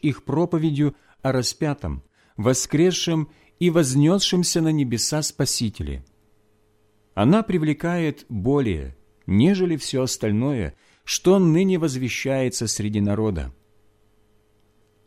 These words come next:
Что привлекло вас ко Христу, как к Христу?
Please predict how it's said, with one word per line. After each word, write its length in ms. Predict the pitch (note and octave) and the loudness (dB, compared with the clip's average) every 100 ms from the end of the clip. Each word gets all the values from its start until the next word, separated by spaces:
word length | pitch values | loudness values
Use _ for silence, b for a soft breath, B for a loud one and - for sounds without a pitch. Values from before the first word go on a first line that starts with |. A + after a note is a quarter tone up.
| _ | _
Что 360 | - - A3 A#3 | -8 -4 0 0
привлекло 580 | F#3+ D#3+ D3+ D3+ F#3+ F3 | 2 0 0 0 2 2
вас 320 | C#3+ F#3 - | 2 0 -2
ко 140 | D#3 | -4
Христу, 640 | C#3 C3+ B2+ - G#3 G3+ b b b | -4 -4 -6 -4 -2 -2 b b b
как 380 | - F#3 F#3+ - | -2 -2 -2 -8
к 60 | - | -16
Христу? 680 | - D3 D#3 - A#2 D2+ | -4 -2 -2 -4 -4 -6